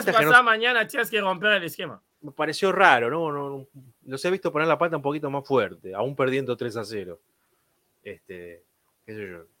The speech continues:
Speaker 1: una roja por lo menos, si, si se van sin una roja, ya eso ya sería un, ahí sí se-, sería un fracaso. Ahí sí sería
Speaker 2: Tú
Speaker 1: un
Speaker 2: te
Speaker 1: fracaso.
Speaker 2: van a bloquear, vas a ver.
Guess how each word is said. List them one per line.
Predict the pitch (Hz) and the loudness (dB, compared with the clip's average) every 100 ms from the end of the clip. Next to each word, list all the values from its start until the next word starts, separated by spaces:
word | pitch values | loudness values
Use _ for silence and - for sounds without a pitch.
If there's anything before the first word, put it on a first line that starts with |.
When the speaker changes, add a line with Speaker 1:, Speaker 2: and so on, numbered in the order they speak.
| _ | _
Speaker 1:
una | 127 127 | 2 6
roja | 160 151 131 | 6 4 2
por | 113 | 2
lo | 117 | 0
menos, | 147 151 - _ _ | 0 -2 -4 _ _
si, | _ 117 | _ -16
si | 110 110 | -14 -10
se | 107 | 2
van | 139 175 | 2 2
sin | 143 | -2
una | 135 120 | 0 2
roja, | 147 - 170 | 2 2 0
ya | - 120 117 104 | 0 -2 0 -4
eso | 117 110 | -8 -12
ya | - - | -14 -14
sería | 110 107 110 | -12 -12 -10
un, | 113 - | -10 2
ahí | 147 | 2
sí | 160 143 | 2 0
se-, | 147 139 | 0 2
sería | 139 131 | 0 -2
un | - | 2
fracaso. | 117 101 - - _ _ _ _ _ _ _ 127 - - - - | 2 2 -6 -14 _ _ _ _ _ _ _ -20 -20 -12 -10 -4
Ahí | 135 | -6
sí | 147 | -6
sería | 123 214 | -6 -6
Speaker 2:
Tú | |
Speaker 1:
un | 220 | -2
Speaker 2:
te | 220 | -2
Speaker 1:
fracaso. | 214 233 | 2 0
Speaker 2:
van | 214 | 0
a | |
bloquear, | 196 196 - 202 202 196 | -4 -6 -2 2 2 2
vas | 208 | 0
a | 185 | -2
ver. | 185 202 | -2 -2